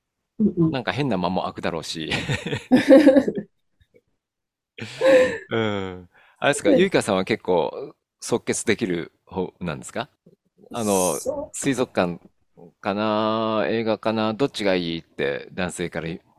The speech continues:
Speaker 1: 言われたら、ゆいかさんはなんて答えるんですか？
Speaker 2: ね。まあ、その内容だったら、
Speaker 1: うん。
Speaker 2: まあ、私はちょっと性別が違うっ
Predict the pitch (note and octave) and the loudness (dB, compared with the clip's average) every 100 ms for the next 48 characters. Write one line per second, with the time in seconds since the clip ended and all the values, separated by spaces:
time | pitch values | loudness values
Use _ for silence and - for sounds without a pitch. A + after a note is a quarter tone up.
0 | _ - F2+ E2+ E2 D#2+ F#2 F2 D2 C#2 | _ -4 -2 -2 -6 -6 -6 -6 -10 -10
1 | D2 D2+ C#2+ - C#2+ C2+ B1 B1+ - _ | -12 -12 -14 -20 -16 -16 -16 -20 -20 _
2 | _ _ _ _ _ _ _ _ _ F3+ | _ _ _ _ _ _ _ _ _ 2
3 | G3 G#3 G3+ - _ _ _ _ - G#4 | 6 6 4 0 _ _ _ _ -10 -10
4 | - _ _ _ _ _ _ _ _ _ | -12 _ _ _ _ _ _ _ _ _
5 | _ _ _ _ _ _ G3+ G3+ A3 G3+ | _ _ _ _ _ _ 0 2 8 10
6 | F#4 C#5+ D5 C#5+ C#5+ C#5+ C#5 C#5 - - | 10 8 6 8 10 12 10 6 4 0
7 | F#3+ G#3 A3+ E3+ C3+ - - F2 D2 _ | 4 8 8 8 4 -2 -10 -10 -10 _
8 | B3 E3 D#3 D4+ - G#4 G#4+ - F3+ - | 2 4 6 2 6 8 8 10 8 6
9 | - E4 E4 F4 - E4+ D#4+ - B3+ C#4+ | 8 10 10 6 4 2 4 4 6 6